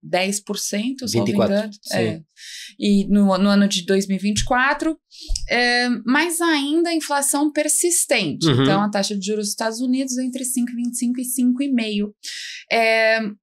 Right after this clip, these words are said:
Speaker 1: o Fed já mudou o tom, o tom, na verdade, não o tom de fala que todo mundo fala, mas assim, ele já... Ele entendeu que vai nós vamos ter o corte de juros, né? Mas já diminuiu, acho que de sete ou seis cortes pra três, né?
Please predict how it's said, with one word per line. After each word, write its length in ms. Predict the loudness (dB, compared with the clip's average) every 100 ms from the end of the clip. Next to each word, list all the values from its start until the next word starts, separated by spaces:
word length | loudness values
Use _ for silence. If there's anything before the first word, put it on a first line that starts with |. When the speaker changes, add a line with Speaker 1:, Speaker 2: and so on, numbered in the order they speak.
| -2
Speaker 1:
o 80 | -2
Fed 440 | 0 0 0 0
já 120 | 2
mudou 280 | 2 2 -2
o 80 | -2
tom, 400 | -2 -2 -2 -2
o 140 | -4 0
tom, 220 | 0 0
na 100 | 0
verdade, 380 | 0 0 2 2
não 240 | 2 2
o 40 | 0
tom 180 | 2
de 120 | 2 0
fala 320 | -2 -2 -2
que 120 | -2
todo 160 | 2 2
mundo 160 | 2
fala, 200 | -2 -2
mas 220 | -2 -2
assim, 320 | -2 -2 -2 -2
ele 200 | -4 -2
já... 300 | -2 -2 -2 -4 -10 _ _ _ _
Ele 160 | 0 2
entendeu 680 | 0 0 -2 2 2 0 -2
que 140 | -6 -6 -2
vai 320 | 0 0 -6 _ _ _ _ -4
nós 300 | 0 2 2
vamos 300 | 0 0 0
ter 180 | 0 0
o 60 |
corte 360 | 0 -4 -4 -8
de 100 | -8
juros, 480 | -8 -6 -6 -8 -6
né? 240 | -4 -4 -6 -14 -6
Mas 140 | -2
já 80 | 0
diminuiu, 520 | 0 2 4 4 2 0
acho 160 | -2
que 100 | -8
de 140 | -8 -6
sete 440 | -2 -2 -2 -4
ou 100 | -4
seis 360 | -4 -2 -4 -4
cortes 320 | -4 -6 -6
pra 140 | -8
três, 480 | -6 -2 0 0 -2 -2
né? 220 | -4